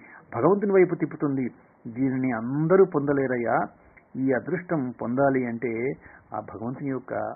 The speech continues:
అనుగ్రహం కూడా ఉండాలి. ఎవరిని ఆ భగవంతుడు అనుగ్రహిస్తాడో వారు మాత్రమే భాగవతాన్ని వింటారయ్యా. అందరూ భాగవతాన్ని వినలేరు. కాబట్టి నీవు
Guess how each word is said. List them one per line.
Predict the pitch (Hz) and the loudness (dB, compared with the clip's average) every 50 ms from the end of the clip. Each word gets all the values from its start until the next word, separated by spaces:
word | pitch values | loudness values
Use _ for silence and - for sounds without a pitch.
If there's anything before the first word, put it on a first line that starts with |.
| - - 117 | -6 -4 -2
అనుగ్రహం | 135 185 180 175 220 208 208 196 185 151 | 0 0 4 8 10 10 10 10 8 6
కూడా | 147 156 156 151 | 2 2 4 4
ఉండాలి. | 123 113 117 113 110 107 101 101 - _ _ _ _ _ - - - - - - - - _ - 113 113 | 2 2 -2 -4 -4 -6 -6 -10 -16 _ _ _ _ _ -20 -20 -20 -20 -20 -20 -20 -20 _ -6 -4 -2
ఎవరిని | 113 139 151 160 175 175 | 0 0 2 2 2 4
ఆ | 160 147 143 123 117 | 4 4 4 4 2
భగవంతుడు | 117 117 135 143 151 147 147 | -2 -2 0 0 0 0 0
అనుగ్రహిస్తాడో | 135 120 139 156 180 180 170 175 170 175 - - 160 165 170 180 143 123 131 151 170 214 - - _ _ _ _ _ _ 113 95 92 | 0 0 2 2 4 4 4 4 2 2 4 6 8 8 8 8 6 6 4 2 0 -2 -6 -14 _ _ _ _ _ _ -12 -8 -6
వారు | 92 92 95 101 110 | -6 -6 -6 -6 -8
మాత్రమే | 113 120 123 131 131 - 147 147 151 180 190 | -6 -4 -4 -4 -4 -4 -4 -4 -2 -2 0
భాగవతాన్ని | - 139 139 139 151 160 156 143 151 147 143 143 | 4 4 4 6 6 2 2 2 2 2 0 0
వింటారయ్యా. | 131 127 123 113 127 120 113 110 107 107 107 107 117 135 143 139 117 - - - - - - - _ - | -2 -4 -4 -2 -2 -2 -2 -2 -4 -4 -4 -2 -2 0 0 -2 -2 -6 -10 -16 -20 -20 -20 -16 _ -10
అందరూ | 107 117 123 143 151 156 | -8 -4 0 0 0 0
భాగవతాన్ని | 123 107 110 113 123 135 131 131 131 120 117 110 | 0 0 0 0 0 -2 -2 -2 -4 -4 -4 -6
వినలేరు. | 107 110 117 117 113 110 101 101 - _ _ _ _ _ _ _ - | -6 -6 -6 -6 -6 -6 -8 -10 -14 _ _ _ _ _ _ _ -12
కాబట్టి | 107 104 104 107 - _ 120 113 107 101 - _ _ _ - - - - - - _ _ _ _ | -10 -8 -8 -8 -8 _ -8 -8 -6 -8 -10 _ _ _ -20 -20 -20 -20 -20 -20 _ _ _ _
నీవు | - 123 123 123 113 107 107 104 107 | -8 -6 -4 -4 -4 -6 -8 -10 -12